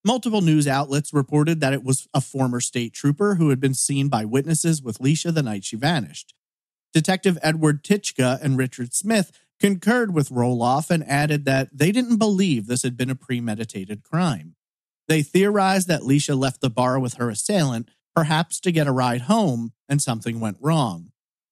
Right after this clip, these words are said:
The theory bandied about most commonly suggested that Leisha may have been murdered as the result of her denying her killer's sexual advances. Both detectives stated that the investigation was progressing, not just continuing to be investigated.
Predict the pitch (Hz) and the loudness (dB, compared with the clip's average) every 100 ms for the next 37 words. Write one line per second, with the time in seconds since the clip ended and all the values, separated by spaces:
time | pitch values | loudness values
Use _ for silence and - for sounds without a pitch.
0 | _ 156 151 214 220 220 185 175 175 185 | _ -2 0 0 2 2 2 0 0 2
1 | 175 165 156 156 135 143 147 - 151 156 | 2 2 0 0 2 2 0 -4 -2 0
2 | 170 170 170 156 131 143 151 - 147 120 | 2 2 2 0 0 0 0 -2 -2 -2
3 | 107 135 190 - 202 170 139 127 127 117 | -2 0 0 0 0 2 2 0 -2 0
4 | 139 160 175 165 - 120 120 120 143 147 | 0 0 0 0 0 0 -2 0 0 0
5 | 123 131 143 151 143 135 127 117 120 - | -2 0 2 2 2 0 0 0 -4 0
6 | 151 147 143 - 135 - 127 110 107 104 | 2 2 2 0 -2 -2 -2 -2 -2 -2
7 | 120 120 - 73 - - _ _ _ _ | -2 -2 -6 -10 -12 -12 _ _ _ _
8 | _ _ _ _ _ _ 190 240 - 233 | _ _ _ _ _ _ 2 2 0 -2
9 | 208 190 - 190 175 - 156 151 156 147 | 2 -2 2 0 0 0 2 4 2 0
10 | 135 135 120 131 156 175 143 139 - 139 | 0 0 0 0 0 -2 0 0 0 0
11 | 123 - _ 131 110 131 170 - 87 78 | 0 -4 _ -2 0 0 0 -2 -8 -12
12 | 107 _ _ 151 190 - 202 208 - 180 | -20 _ _ 0 0 0 0 0 0 0
13 | 147 - 180 139 107 104 120 127 113 117 | 0 2 2 2 -2 -8 -4 -4 -2 -2
14 | 165 - 113 110 95 87 | -2 -4 -8 -8 -8 -12